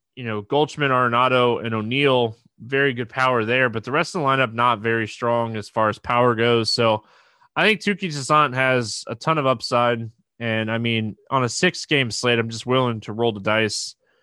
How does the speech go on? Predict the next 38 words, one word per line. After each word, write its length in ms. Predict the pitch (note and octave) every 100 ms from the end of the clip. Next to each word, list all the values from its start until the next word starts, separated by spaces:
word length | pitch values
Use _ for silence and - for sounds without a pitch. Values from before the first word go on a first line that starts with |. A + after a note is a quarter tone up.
| _ _ _ _ -
And, 200 | A2+ A2
I, 240 | A#2 A2+
again, 260 | C3+ B2+ C#3
I 100 | A#2+
think 160 | C3 C#3
this 180 | B2
line 240 | A#2+ B2 C3
is 320 | A#2 G#2 - _ _ _ _ _ _ _ _ _ _ _ _ _ _ _ _ - -
really 320 | B2+ C3+ D#3+ B2
off. 320 | B2 C#3 -
I 40 |
don't 180 | A#2+ A#2+
think 160 | C3 A#2
this 100 | B2+
should 160 | A#2+
be 80 | A2+
a 60 | G#2
pick 240 | - B2+
'em 100 | A#2+
game. 300 | A2 A2 G#2+ _ _ _ _ _ _ _ _ _ _ _
Uh, 160 | - D#3
as 140 | D#3
far 140 | - G3+
as 100 | E3
Wade 200 | F3 F#3
LeBlanc 400 | D3 D#3+ F3 D3+
goes, 460 | E3+ E3+ E3 D3
I 100 | B2
mean, 160 | D3 D3
he's 540 | D3 F#3 D3+ - - - -
a 80 | C3+
fourteen 460 | - D#3 A#2 D3+
percent 340 | B2+ C3 C#3 A2
K 200 | C3 C3+
rate 240 | C3 A#2+
guy. 640 | A#2+ A#2+ B2 B2 A#2 G#2 - _ _
This 200 | A2+ A#2+
lineup, 480 | D#3 D3+ D3 B2+ G2+